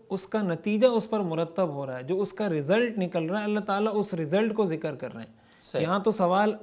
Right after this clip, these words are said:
Speaker 1: حضور، اللہ تعالیٰ نے یہ فرمایا کہ کیا آپ نے دیکھا ان لوگوں کو جو روز جزا کا انکار کرتے ہیں۔
Speaker 2: جی۔
Speaker 1: اب آگے اللہ فرماتے ہیں،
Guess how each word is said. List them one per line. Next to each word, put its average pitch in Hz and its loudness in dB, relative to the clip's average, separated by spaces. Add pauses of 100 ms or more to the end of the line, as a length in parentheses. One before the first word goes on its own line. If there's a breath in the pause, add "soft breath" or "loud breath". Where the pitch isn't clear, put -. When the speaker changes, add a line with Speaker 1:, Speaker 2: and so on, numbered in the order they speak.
(140)
Speaker 1:
حضور، 170 -2
اللہ 180 -4
تعالیٰ 185 0
نے 190 -2
یہ 190 0
فرمایا 180 0
کہ 190 -4
کیا 202 0
آپ 175 0
نے 190 -2
دیکھا 151 -2
ان 190 -2
لوگوں 165 0
کو 190 0 (460 loud breath)
جو 180 2
روز 175 2 (140)
جزا 165 2
کا 175 -4
انکار 151 -4
کرتے 143 -6
ہیں۔ 139 -4 (280)
Speaker 2:
جی۔ 127 -10
Speaker 1:
اب 196 -2
آگے 208 2
اللہ 220 0 (100)
فرماتے 185 -2
ہیں، 208 -2